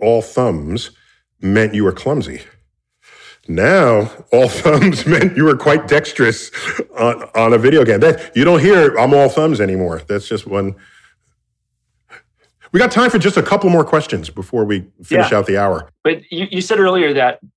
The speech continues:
Speaker 2: you know, actually doing something, it, it helps, uh, cement things in your memory, uh, somehow. But also, too, is, is that innate? It, you know, um, I've seen things, like, you, everybody knows you put a toddler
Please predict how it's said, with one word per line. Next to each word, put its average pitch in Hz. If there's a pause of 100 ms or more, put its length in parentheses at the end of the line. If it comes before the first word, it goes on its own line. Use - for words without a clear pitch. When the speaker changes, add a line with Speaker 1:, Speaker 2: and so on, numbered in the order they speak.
(100)
Speaker 2:
you 143
know, 151
actually 143
doing 139
something, 127
it, 117 (100)
it 113
helps, - (560)
uh, 123
cement 143 (220)
things 127
in 127
your 127
memory, 120 (480)
uh, 123
somehow. 120 (220)
But 185
also, 233
too, 220
is, 165
is 151
that 233
innate? 151
It, 156
you 160
know, 160 (240)
um, 131 (140)
I've 147
seen 208
things, 175 (340)
like, 156
you, 156 (280)
everybody 190
knows 143
you 131
put 147
a 135
toddler 143